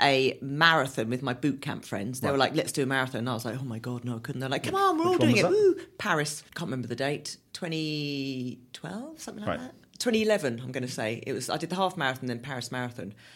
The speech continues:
Speaker 1: And I was like, "Absolutely not! Are you joking? That I nearly died doing that half marathon." And they were like, "No, no, no." And it was, again, all very enabling. Like, we're doing it, and there'd be people of all sorts of fitnesses giving it a go. I was like, "Oh, all right, let's go, let's go, let's go, let's do it." And then I,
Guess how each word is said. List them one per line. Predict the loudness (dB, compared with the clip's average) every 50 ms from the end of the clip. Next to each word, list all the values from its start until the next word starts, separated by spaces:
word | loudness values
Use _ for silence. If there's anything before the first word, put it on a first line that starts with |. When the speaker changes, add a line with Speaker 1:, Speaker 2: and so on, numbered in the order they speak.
| -4
Speaker 1:
And | 0 0
I | 2
was | 2 0
like, | -2 0
"Absolutely | 0 0 0 0 -2 -4 -2 -2
not! | -2 -2 -2
Are |
you | -4 -4
joking? | -2 -2 -2 -2 -4 -6 -6 -2
That | -2 -2 0
I | -2 -2
nearly | -2 -2 -2 -2 -2
died | -2 -2 -2 -2 -2
doing | -4 -4 -6
that | -4 -4
half | -6 -6 -6 -4
marathon." | -4 -4 -4 -6 -6 -6
And | -4 -4
they | -2 -2
were | -2
like, | -4 -4 -4 -6 -8 -10 -12
"No, | -12 -12
no, | -12 -12
no." | -10 -6
And | -4 -2 0 0
it |
was, | 0 0
again, | 2 2 4 6 6 6 6
all | 4 4 6
very | 8 8 8
enabling. | 8 8 6 6 6 6 4 4
Like, | 4 4
we're | 4 4 2 4
doing | 6 4 4 4
it, | 4 2
and | 2 4 4
there'd | 4 4
be | 4 0
people | 0 0 -2 0 0 0
of | 0
all | 0 -2 -2
sorts | -4 -4 -6 -6
of | -6
fitnesses | -4 -4 -4 -4 -4 -6 -4 -4 -4
giving | -2 -2 -4 -2 -4
it | -4
a |
go. | -4 -6
I |
was | -6 -6
like, | -6 -6 -4 -2 0
"Oh, | 0
all | 0 0 0
right, | 0 0 0 0
let's | 0 -4 -4
go, | -4 -4
let's | -4 -4 -4 -6
go, | -4 -4
let's | -2 -4 -4 -6 -4
go, | -4 -4
let's | -4 -2 -4
do | -2 -2
it." | -4 -4 -6 -10 -16 -16 -16 -18 -18 -18 -20 -20 -20 -18 -8 0
And | 0 2 6 6
then | 6 4 4 2
I, | 0 0 2 2 2 2 2 2 0 -2